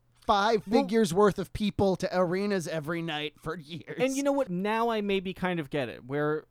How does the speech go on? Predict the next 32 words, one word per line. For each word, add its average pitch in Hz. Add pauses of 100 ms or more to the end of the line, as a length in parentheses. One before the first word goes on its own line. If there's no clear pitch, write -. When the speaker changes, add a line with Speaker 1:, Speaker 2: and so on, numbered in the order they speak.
(240)
Speaker 2:
for 180
the 165
longest 185
time 185
I 175
was 160
like, 156
I, 151
I 139
feel 156
like 156
I 143
need 156
to 170
be 151
visually 127
stimulated. 190
That 143
was 127
my 120
big 117
problem 180
when 135
Speaker 1:
Yeah. 123
Speaker 2:
we 127
first 131
started 123
watching 165
this, 160
was 131
I 131
was, 127